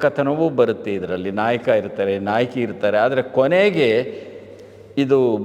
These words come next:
ಮುಕ್ತಾಯ ಆಗುತ್ತಲ್ಲ, ಆ ಮುಕ್ತಾಯವೇ ಇದರಲ್ಲಿರುವಂಥ ನಿಗೂಢತೆ, ಮುಕ್ತಾಯವೇ ಒಂದು ರೀತಿ ಸಸ್ಪೆನ್ಸ್. ಇದು ಆ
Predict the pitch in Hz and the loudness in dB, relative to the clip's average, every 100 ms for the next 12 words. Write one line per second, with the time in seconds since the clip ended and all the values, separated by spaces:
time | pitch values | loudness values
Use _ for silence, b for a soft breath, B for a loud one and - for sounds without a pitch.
0 | 117 127 - 185 175 151 135 - 98 101 | -4 -2 4 4 6 2 0 -2 0 0
1 | 139 - - - 117 127 127 - 160 165 | -4 -8 -14 -4 -2 -2 -6 0 2 4
2 | 165 170 190 151 131 139 139 127 117 113 | 2 2 0 0 -2 0 2 2 2 0
3 | 151 110 110 120 107 90 87 - - B | -2 -2 -2 0 2 0 -4 -10 -18 B
4 | B - 117 113 - 147 151 160 151 131 | B -14 -10 -4 4 6 6 2 2 0
5 | 139 127 165 - - 139 135 - 170 147 | 0 -2 -4 -6 -2 -2 0 -2 -2 -2
6 | - 78 - - B B B - | -6 -6 -8 -14 B B B -2